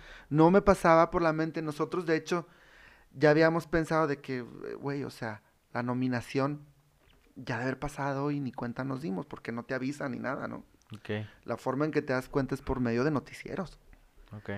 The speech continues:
Speaker 1: Entonces, este, me despierto, empiezo a ver el noticiero casual, ¿no? Para <laughs> ver los, a cuántos grados íbamos a
Speaker 2: Sí,
Speaker 1: estar,
Speaker 2: sí,
Speaker 1: ¿no?
Speaker 2: sí, sí. Que a ver qué me pongo hoy.
Speaker 1: Ajá, y espectáculos y de que los nominados, sí hay nominados regios.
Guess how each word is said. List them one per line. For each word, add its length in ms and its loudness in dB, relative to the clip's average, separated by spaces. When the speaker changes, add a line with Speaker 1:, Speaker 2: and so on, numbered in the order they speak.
Speaker 1:
Entonces, 720 4
este, 680 -2
me 720 0
despierto, 800 4
empiezo 340 -4
a 40 0
ver 100 2
el 100 -2
noticiero 600 2
casual, 560 -2
¿no? 240 -2
Para 280 4
<laughs> 40 0
ver 180 4
los, 280 6
a 120 0
cuántos 280 4
grados 320 12
íbamos 200 12
a 40 8
Speaker 2:
Sí, 60 6
Speaker 1:
estar, 300 10
Speaker 2:
sí, 60 8
Speaker 1:
¿no? 140 6
Speaker 2:
sí, 160 2
sí. 180 -16
Que 100 -2
a 40 6
ver 100 0
qué 80 6
me 100 6
pongo 300 4
hoy. 180 6
Speaker 1:
Ajá, 600 6
y 100 0
espectáculos 920 2
y 160 -2
de 160 -2
que 240 -2
los 180 -2
nominados, 640 2
sí 120 -2
hay 100 0
nominados 480 -2
regios. 480 -4